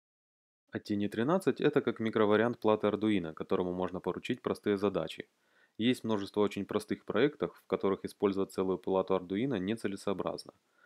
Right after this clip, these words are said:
В то же время в некоторых сложных проектах, где уже не хватает пинов, часть функций можно возложить на Atene. Если устройство будет питаться от аккумулятора или солнечной панели, то опять-таки Atene будет удачным решением благодаря низкому потреблению.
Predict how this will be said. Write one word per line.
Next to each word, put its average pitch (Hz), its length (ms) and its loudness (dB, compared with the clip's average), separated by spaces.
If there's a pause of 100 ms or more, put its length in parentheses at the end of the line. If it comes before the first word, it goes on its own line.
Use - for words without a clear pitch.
(260)
В - 20 -20
то 110 120 4
же 98 100 4
время 98 320 2
в 95 40 -2
некоторых 98 380 -2
сложных 147 400 2
проектах, 92 540 0
где 92 100 -2
уже 95 180 0
не 92 80 -2
хватает 92 440 0
пинов, 127 320 0 (360)
часть - 280 -2
функций 143 360 -2
можно 113 280 2
возложить 92 460 -2
на 101 180 0
Atene. - 380 -10 (260)
Если 104 260 0
устройство 101 460 2
будет 98 280 -2
питаться 95 380 0
от 90 140 -2
аккумулятора 95 600 -2
или 95 200 -6
солнечной 95 480 -4
панели, 117 480 -2 (240)
то 110 100 6
опять-таки 95 560 4
Atene 127 400 0
будет 104 300 -4
удачным 92 420 0
решением 120 520 -4
благодаря 90 380 0
низкому 107 440 -2
потреблению. 95 640 -4